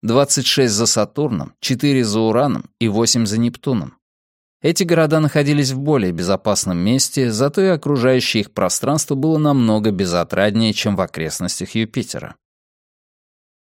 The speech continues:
Внезапно около одного из городов возникло голубое свечение,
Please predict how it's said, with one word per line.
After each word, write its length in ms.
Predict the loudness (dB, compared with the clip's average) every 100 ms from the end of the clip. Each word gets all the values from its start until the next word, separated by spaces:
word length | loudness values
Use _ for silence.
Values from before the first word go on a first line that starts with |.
| _ -2
Внезапно 840 | 2 4 4 2 2 0 0 0
около 340 | -2 0 4 4
одного 320 | 4 2 2
из 140 | 0
городов 440 | 2 2 2 0 0
возникло 580 | 0 2 0 0 0 0
голубое 460 | 0 0 2 2
свечение, 680 | 0 -2 -6 -6 -6 -8 -12